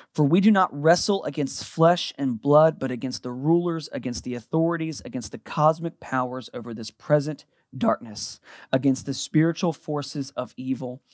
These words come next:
in the heavenly places." Here Paul's writing to the exact same church that Timothy is pastoring, and he says to them, "Guys, non-believers in Ephesus are not your enemy.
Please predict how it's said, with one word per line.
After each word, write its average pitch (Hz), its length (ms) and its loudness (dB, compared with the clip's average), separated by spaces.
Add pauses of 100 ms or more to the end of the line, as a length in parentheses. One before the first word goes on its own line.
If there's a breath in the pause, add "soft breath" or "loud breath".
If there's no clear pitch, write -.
(220 soft breath)
in 120 160 -2
the 113 80 0
heavenly 120 680 -6 (240)
places." 101 760 -10 (3000)
Here - 140 -8
Paul's 123 240 -4
writing 139 600 -2 (180)
to - 100 -14
the 107 120 -4
exact 113 400 2
same 131 260 -4
church 127 320 -10
that 104 160 -8
Timothy 127 380 -6
is 110 100 -10
pastoring, 107 720 -10 (300 soft breath)
and 117 120 -8
he 113 60 -8
says 123 300 -6
to 120 120 -12
them, 104 320 -12
"Guys, 117 360 -6 (1800)
non-believers 147 1000 0
in 117 140 -16
Ephesus 131 480 -12
are 117 60 -6
not 110 240 -8
your 110 160 -12
enemy. 110 420 -12